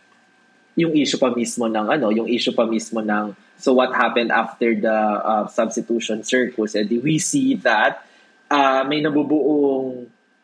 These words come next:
unholy trinity, unholy alliance. <laughs> Unholy trinity, unholy alliance, no?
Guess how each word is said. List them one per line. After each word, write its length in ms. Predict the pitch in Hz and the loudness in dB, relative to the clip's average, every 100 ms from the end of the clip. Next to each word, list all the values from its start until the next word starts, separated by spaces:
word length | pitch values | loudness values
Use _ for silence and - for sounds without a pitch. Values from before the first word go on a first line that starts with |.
| - | -2
unholy 880 | 165 160 - 143 139 131 120 139 - _ - - | 0 0 -2 0 2 2 0 -2 -6 _ -8 0
trinity, 640 | 180 139 135 131 120 135 - _ - | 0 0 -4 -4 -4 -4 -8 _ -2
unholy 640 | 170 135 131 156 127 131 | -2 0 2 2 2 0
alliance. 880 | 143 120 110 107 104 123 - - - 208 214 208 208 196 196 - - | 0 0 0 -2 -4 -8 -14 -18 -4 -2 0 0 0 0 -2 -4 -10
<laughs> 1700 | - - 214 214 220 220 214 220 - _ 226 196 196 175 - - - | -14 -2 0 2 0 0 -2 -2 -12 _ 2 2 2 0 0 -6 -6
Unholy 560 | 160 156 147 143 135 135 | -2 -2 0 0 0 -4
trinity, 480 | 139 127 127 120 120 | -4 -4 -4 -4 -2
unholy 480 | 123 123 123 113 117 | -4 -4 -4 -2 -2
alliance, 800 | 117 107 107 110 110 113 - 107 | -2 -2 -4 -4 -6 -10 -12 -12
no? 240 | 107 | -12